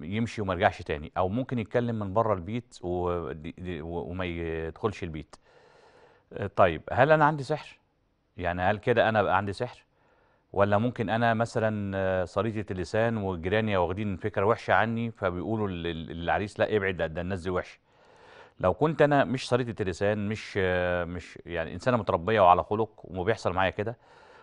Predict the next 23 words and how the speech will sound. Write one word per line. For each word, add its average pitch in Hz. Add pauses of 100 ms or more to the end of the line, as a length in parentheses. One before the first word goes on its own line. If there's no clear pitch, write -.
(140)
وما 117
بيجيليش 127
عريس، 107 (420)
آه، 98
يعني 92
إحنا 98
بنقول 101
إيه، 120
بنبعد 123
السبب 127
الأساسي 104
إن 95
أنا 113
سمعتي 110
وحشة 113
أو 95
إن 90
أنا، 107 (420)
آه، 92
أسرتي 107
وحشة 113
أو 82
كذا، 113